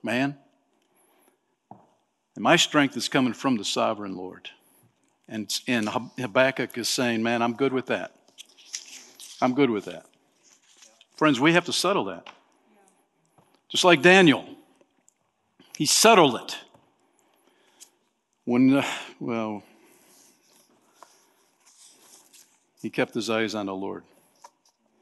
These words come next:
So after conquering Jerusalem, Nebuchadnezzar, this godless ruler, man, we could go on and on how terrible he was.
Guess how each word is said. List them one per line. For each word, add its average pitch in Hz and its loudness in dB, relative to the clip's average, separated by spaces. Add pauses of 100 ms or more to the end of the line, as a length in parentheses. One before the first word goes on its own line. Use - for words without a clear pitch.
(1300)
So 151 4
after 165 6
conquering 160 6
Jerusalem, 131 0
Nebuchadnezzar, 131 0
this 107 -6
godless 123 -2
ruler, 131 0 (300)
man, 120 -6
we 117 -8
could 107 -12
go 107 -6
on 110 -4
and 107 -6
on 107 -6
how 98 -8 (180)
terrible 117 -6
he 107 -6
was. 107 -8